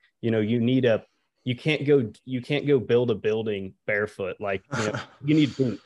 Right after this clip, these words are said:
Speaker 1: Like, and you can't, like,
Speaker 2: Yeah.
Speaker 1: I mean, I know there's guys in the barefoot running marathons, but, like, you know, in general, if you're gonna run a marathon, you're probably gonna want a good shoe and, like, the right sole. And, like, you're gonna want to invest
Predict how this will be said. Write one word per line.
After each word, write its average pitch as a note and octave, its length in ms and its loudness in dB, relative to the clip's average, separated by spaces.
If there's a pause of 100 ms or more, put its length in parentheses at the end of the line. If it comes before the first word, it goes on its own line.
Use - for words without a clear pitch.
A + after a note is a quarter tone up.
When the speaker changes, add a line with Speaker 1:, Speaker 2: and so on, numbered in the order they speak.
Speaker 1:
Like, G#2+ 180 -2
and A#2+ 120 2
you A#2 100 0
can't, C#3 340 -2
like, G#2+ 140 0
Speaker 2:
Yeah. - 140 -12 (360)
Speaker 1:
I C#3 60 2
mean, C#3+ 160 6
I C#3 80 6
know C#3 160 6
there's C3+ 220 2
guys A#2+ 240 2
in A#2+ 80 0
the A2+ 80 0
barefoot G#2+ 440 -2
running A2+ 300 -4
marathons, G2 840 -6 (120)
but, A2+ 220 0
like, - 300 0 (280)
you B2+ 80 2
know, C3+ 140 4
in A#2+ 120 2
general, C3+ 240 4
if B2 80 -6
you're C3 100 -2
gonna D3 160 0
run C#3 160 4
a A#2 40 0
marathon, A#2+ 440 -2
you're A2 120 -6
probably A#2+ 320 -4
gonna A2+ 160 -4
want G#2+ 320 -6
a G#2 80 -8
good G#2+ 340 -4
shoe G#2+ 560 -8 (100)
and, G#2 160 -8
like, G#2 280 -4
the A2 100 0
right A2 240 0
sole. G#2+ 220 -4
And, G2+ 100 -6
like, G2+ 160 -8
you're A2 80 -6
gonna G#2+ 160 -4
want G#2+ 200 -2
to - 100 -8
invest G#2 580 -4